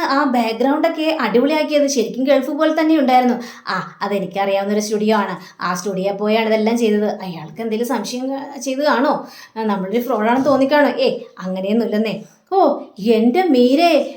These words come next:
മീര അങ്ങനെ ഒരു കാര്യം ചെയ്തപ്പോഴേ ഞാൻ തന്നെ അന്തിച്ചു പോയി, വെറും അന്തിച്ചു പോയി," എന്നൊക്കെ ഇങ്ങനെ സംസാരിക്കുകയാണ്. ഉം, അതൊക്കെ അവിടെ നിൽക്കട്ടെ, പക്ഷെ ബീരാനിക്ക,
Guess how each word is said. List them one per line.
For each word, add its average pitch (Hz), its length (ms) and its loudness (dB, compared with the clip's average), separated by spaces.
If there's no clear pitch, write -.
മീര 226 420 4
അങ്ങനെ 302 280 4
ഒരു 349 100 2
കാര്യം 294 340 2
ചെയ്തപ്പോഴേ 302 440 2
ഞാൻ 330 360 2
തന്നെ 392 280 2
അന്തിച്ചു 311 440 2
പോയി, 254 280 2
വെറും 254 480 4
അന്തിച്ചു 294 320 2
പോയി," 233 180 2
എന്നൊക്കെ 220 340 -4
ഇങ്ങനെ 240 220 4
സംസാരിക്കുകയാണ്. 214 720 -2
ഉം, 269 240 2
അതൊക്കെ 175 360 -6
അവിടെ 208 180 0
നിൽക്കട്ടെ, 294 680 0
പക്ഷെ 196 220 -2
ബീരാനിക്ക, 202 500 -4